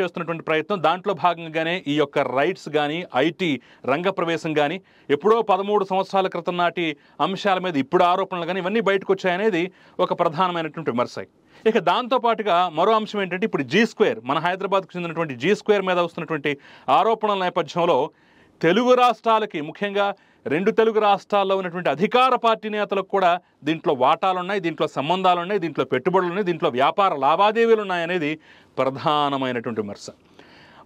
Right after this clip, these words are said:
మరి చెన్నై కేంద్రంగా జరుగుతున్నటువంటి ఈ యొక్క ఆరోపణల పర్వం మీద, లేదంటే తమిళనాడు కేంద్రంగా జరుగుతున్న ఈ ఆరోపణల పర్వం మీద, డిఎంకే టార్గెట్గా జరుగుతున్నటువంటి ఈ అంశాల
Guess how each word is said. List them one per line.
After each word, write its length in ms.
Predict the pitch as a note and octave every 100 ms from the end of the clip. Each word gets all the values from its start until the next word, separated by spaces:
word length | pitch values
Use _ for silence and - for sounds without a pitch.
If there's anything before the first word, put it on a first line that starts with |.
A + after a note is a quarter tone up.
| -
మరి 180 | A3+ E3 D3+ F3+ _ _ -
చెన్నై 340 | - F3+ A3 B3 -
కేంద్రంగా 420 | G#3+ A3 G#3 G#3 G#3
జరుగుతున్నటువంటి 640 | F#3+ G3 G3 F#3 F3+ E3 F3+ D#3
ఈ 20 | F3
యొక్క 200 | E3+ - C#3+ B2+ C3+ D#3
ఆరోపణల 440 | F#3+ G3 F#3+ E3+ D#3
పర్వం 280 | C#3+ D#3 E3+ E3
మీద, 140 | D#3+ G#3+ E3+
లేదంటే 260 | D3+ D#3 D3+ C#3
తమిళనాడు 420 | C#3+ G3 G#3 G3+
కేంద్రంగా 340 | F#3+ F#3 F3+ F3
జరుగుతున్న 320 | E3 E3 D#3+
ఈ 40 | C#3+ C#3
ఆరోపణల 360 | D#3+ E3+ D#3 C3+
పర్వం 220 | C3+ D3+
మీద, 120 | D3+ F#3+ A3+ - - - - G#2+ -
డిఎంకే 440 | G3+ B3+ B3+ B3 A#3
టార్గెట్గా 420 | G#3+ G3+ G#3 G3 F3+
జరుగుతున్నటువంటి 500 | F#3 F3+ E3+ E3 D#3 D#3
ఈ 20 | F#3+ G#3
అంశాల 300 | G3+ G3+ G3